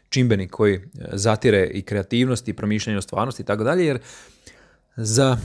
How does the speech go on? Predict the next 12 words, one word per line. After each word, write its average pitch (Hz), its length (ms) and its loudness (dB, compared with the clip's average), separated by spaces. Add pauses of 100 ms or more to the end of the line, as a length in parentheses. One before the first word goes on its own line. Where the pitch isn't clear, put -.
(160)
sad 123 160 -4
ću 147 60 0
reći 147 180 2
ovako, 127 360 0 (460)
to 120 100 -2
malo 110 240 2
uvijek 101 240 0
zvuči 101 380 -4
onako 98 240 -6
kad - 200 -10
teoretičarski, 101 600 -4
e, - 40 -10